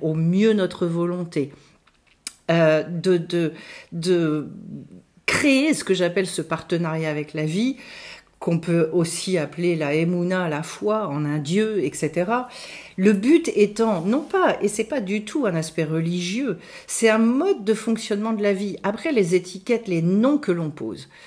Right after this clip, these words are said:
c'est au-, c'est tout à fait autre chose. Euh,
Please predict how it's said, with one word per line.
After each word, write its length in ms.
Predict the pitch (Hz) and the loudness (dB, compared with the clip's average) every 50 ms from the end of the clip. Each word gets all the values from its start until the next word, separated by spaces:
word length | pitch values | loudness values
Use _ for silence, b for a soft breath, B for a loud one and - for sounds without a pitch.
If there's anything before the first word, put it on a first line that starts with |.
| B B B | B B B
c'est 180 | B - - 220 | B 0 2 4
au-, 140 | 208 208 208 | 4 2 0
c'est 260 | - - 208 208 208 | -2 -2 -2 -2 -2
tout 160 | - 277 269 - | -2 -2 -2 -2
à 80 | 190 175 | -4 -4
fait 180 | - - 156 - 156 | -4 -6 -6 -4 -4
autre 260 | 160 165 - - 170 | -4 -4 -4 -6 -8
chose. 480 | 156 - - 185 175 151 123 - - B B B B B B B B B B B B - | -6 -2 2 2 2 2 0 -4 -8 B B B B B B B B B B B B 0
Euh, 680 | 185 180 175 165 165 165 160 156 160 156 127 127 123 | 2 4 4 4 4 4 4 4 4 2 2 0 -2